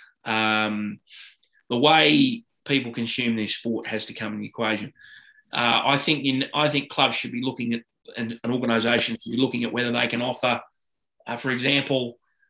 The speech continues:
parks, park, uh, what do I call it? Park sport, for want of a better term, where people just turn up,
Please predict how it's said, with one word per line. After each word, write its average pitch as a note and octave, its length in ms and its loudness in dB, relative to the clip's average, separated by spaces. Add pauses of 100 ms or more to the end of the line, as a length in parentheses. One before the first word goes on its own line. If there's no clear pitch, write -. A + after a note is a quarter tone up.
(340)
parks, - 560 0 (120)
park, E3 320 2 (560)
uh, A2+ 120 -12
what C3+ 160 -6
do B2+ 80 -4
I A#2 40 -4
call A2+ 280 -4
it? - 60 -14 (100)
Park - 340 2
sport, - 460 -2 (880)
for A2+ 120 -10
want A2 180 -4
of G2 60 -8
a F#2 40 -10
better G2 200 -6
term, A2 320 -4
where A2+ 220 0 (420)
people D#3+ 240 4
just B2+ 260 -2
turn E3+ 260 2
up, B2+ 260 0